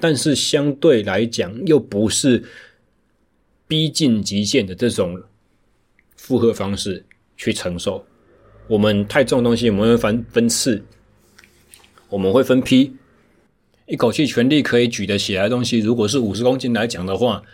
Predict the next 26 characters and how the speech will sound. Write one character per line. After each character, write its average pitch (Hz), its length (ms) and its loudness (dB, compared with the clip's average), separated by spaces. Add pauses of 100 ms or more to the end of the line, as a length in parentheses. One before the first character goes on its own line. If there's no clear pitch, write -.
(140)
我 92 120 -6
们 98 200 -4
在 131 160 2
劳 104 120 2
动 123 160 -4
的 107 80 -4
过 123 160 -2
程 98 160 -4
中， 107 200 -4
我 104 40 -6
们 92 160 -6
会 117 140 -2
举 92 220 -8
很 82 260 -10
多 147 240 0
次、 147 320 0
很 87 220 -8
多 120 200 0
次 117 220 -2
单 123 240 0
次 123 180 -4
的 98 140 -2
四 123 160 -2
十 92 100 -8
公 95 220 -4
斤。 101 260 -6